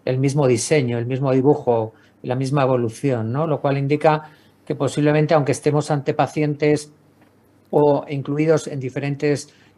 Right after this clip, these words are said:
eh, situaciones, porque Keynote cero veinticuatro ya lleva un recorrido muy largo,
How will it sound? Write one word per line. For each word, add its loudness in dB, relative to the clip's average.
eh, -6
situaciones, 0
porque -4
Keynote 0
cero -2
veinticuatro 0
ya 2
lleva 2
un -2
recorrido -2
muy -2
largo, 4